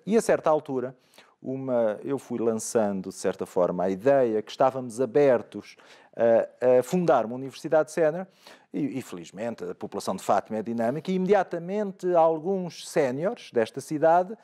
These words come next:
eh, vieram ter comigo e dizer, "Senhor diretor, eh, nós gostávamos que houvesse uma universidade sénior." Eu disse, "Então juntam-se as vontades." Eh, e fizemos uns estatutos, eh, que na prática, note bem, eu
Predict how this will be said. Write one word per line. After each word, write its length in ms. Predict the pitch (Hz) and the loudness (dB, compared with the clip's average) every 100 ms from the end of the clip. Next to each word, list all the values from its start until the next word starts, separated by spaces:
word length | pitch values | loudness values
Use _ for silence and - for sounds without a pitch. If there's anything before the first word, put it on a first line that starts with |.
| _ - _ | _ -20 _
eh, 80 | 139 | -10
vieram 260 | 151 196 190 | 0 0 2
ter 160 | 185 | -2
comigo 460 | 180 185 220 233 220 | -4 -4 -4 -4 -6
e 20 | |
dizer, 220 | 196 196 190 | -2 -2 -2
"Senhor 140 | 269 | -2
diretor, 560 | 302 285 254 151 143 - - - - | -4 -2 0 0 0 -8 -18 -20 -6
eh, 180 | 190 - | -4 0
nós 240 | 233 254 | 0 -2
gostávamos 540 | - - 226 233 226 | -4 -4 -2 -2 -4
que 100 | - | 2
houvesse 340 | 220 220 214 214 | 2 4 0 -2
uma 100 | 220 | -4
universidade 520 | 220 - 202 202 202 | -4 -6 -4 -2 -2
sénior." 340 | 185 165 170 | -6 -6 -8
Eu 40 | 156 | -12
disse, 160 | 170 - | -14 -8
"Então 200 | 262 226 | -6 -2
juntam-se 440 | 220 214 202 196 | -2 0 -2 0
as 60 | 175 | 0
vontades." 600 | 156 190 185 143 139 - _ - - - - | 0 0 4 2 0 -8 _ -20 -20 -14 0
Eh, 760 | 143 143 143 139 139 131 123 - | 4 6 6 6 6 4 0 -6
e 60 | 131 | -8
fizemos 460 | 139 131 120 107 | -2 0 0 0
uns 140 | 185 - | -2 -2
estatutos, 680 | 165 160 139 160 - - _ _ - _ | -4 -4 -4 -6 -10 -20 _ _ -20 _
eh, 280 | - 147 131 | 4 4 2
que 140 | - | 0
na 100 | 185 | 0
prática, 440 | 175 147 143 - 165 | 2 2 2 0 -6
note 260 | 160 156 | -6 -2
bem, 260 | 135 127 107 _ | 0 0 -2 _
eu 180 | 185 196 | 0 0